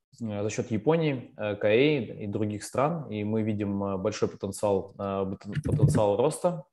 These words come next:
э, в этих странах. Мы, м, активно работаем, э, используя такой, так называемый, как бы, региональный подход, когда мы пытаемся разбираться конкретно, э, та-, конкретно ш-,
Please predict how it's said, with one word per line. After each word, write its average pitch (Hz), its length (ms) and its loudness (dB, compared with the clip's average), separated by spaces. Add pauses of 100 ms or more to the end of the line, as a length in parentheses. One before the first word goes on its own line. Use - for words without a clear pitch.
э, 110 680 0
в 110 60 2
этих 117 200 2
странах. 113 600 0 (560)
Мы, 113 640 2
м, 107 440 -4
активно 117 480 2
работаем, 107 600 6 (1160)
э, 110 360 6
используя 123 380 8
такой, 113 260 2
так - 160 -2
называемый, 110 420 6
как 98 180 -2
бы, 104 140 4
региональный 117 520 4
подход, 107 400 0
когда 98 240 0
мы 101 140 0
пытаемся 101 640 0 (120)
разбираться 104 640 4
конкретно, 104 640 2 (400)
э, 101 200 -10
та-, 101 320 -8
конкретно 107 500 2
ш-, - 360 -8